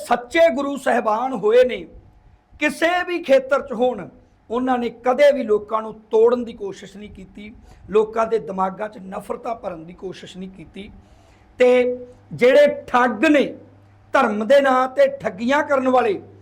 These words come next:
ਉਹਨਾਂ ਨੇ ਲੋਕਾਂ ਨੂੰ ਤੋੜਿਆ ਵੀ, ਆਪਸ 'ਚ ਨਫ਼ਰਤਾਂ ਵੀ ਪੈਦਾ ਕੀਤੀਆਂ, ਡਰਾਇਆ ਵੀ ਤੇ ਧਰਮ ਦੇ ਨਾਂ 'ਤੇ ਲੁੱਟਿਆ ਵੀ।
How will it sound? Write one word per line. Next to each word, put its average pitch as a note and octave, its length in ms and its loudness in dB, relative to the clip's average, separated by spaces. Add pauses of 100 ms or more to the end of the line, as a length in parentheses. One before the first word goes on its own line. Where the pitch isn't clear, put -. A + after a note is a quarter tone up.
(300)
ਉਹਨਾਂ C#4+ 300 0
ਨੇ C4 120 4
ਲੋਕਾਂ G3+ 420 2
ਨੂੰ A#3 100 -6
ਤੋੜਿਆ G#3 440 -2
ਵੀ, A3+ 280 -8 (480)
ਆਪਸ A3 400 2
'ਚ A#3 60 -10
ਨਫ਼ਰਤਾਂ G#3 560 0
ਵੀ A#3 80 -2
ਪੈਦਾ G#3 320 0
ਕੀਤੀਆਂ, G#3+ 500 -12 (500)
ਡਰਾਇਆ G3 540 4
ਵੀ A3 320 -4 (220)
ਤੇ A#3 80 2
ਧਰਮ G3+ 360 0
ਦੇ G3 120 0
ਨਾਂ F#3+ 180 -4
'ਤੇ C4+ 140 0
ਲੁੱਟਿਆ E3 380 -8
ਵੀ। - 100 -20